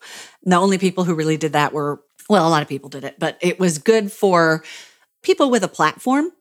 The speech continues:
who wanted to have books at their talks and workshops and that kind of thing, and that could be effective. But otherwise, it was pretty much looked down on in the industry if you did vanity publishing. Well, now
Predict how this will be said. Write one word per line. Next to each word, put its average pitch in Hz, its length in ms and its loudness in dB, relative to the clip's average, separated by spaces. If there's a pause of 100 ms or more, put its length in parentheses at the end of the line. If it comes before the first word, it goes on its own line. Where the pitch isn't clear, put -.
(160)
who 202 140 4
wanted 170 340 0
to 180 60 -8
have 160 240 -4
books - 440 -4 (320)
at 147 140 -2
their 143 100 -4
talks 185 540 -2
and 135 340 -6
workshops 156 520 -6
and 147 100 -2
that 135 160 -6
kind 127 160 -6
of 123 80 -10
thing, 120 240 -8
and 151 100 -2
that 156 140 -2
could 147 120 -8
be 139 120 -2
effective. - 500 -8 (260)
But 196 100 2
otherwise, 196 360 2
it 156 60 -4
was 180 160 -6
pretty 262 260 0
much 170 240 -2
looked 156 220 -4
down 139 280 0
on 127 180 -6
in 131 100 -6
the 135 140 -4
industry 135 440 -8
if 131 120 -12
you 147 60 -10
did 135 180 -6
vanity 131 340 -6
publishing. - 540 -10
Well, 156 120 -4
now 240 520 2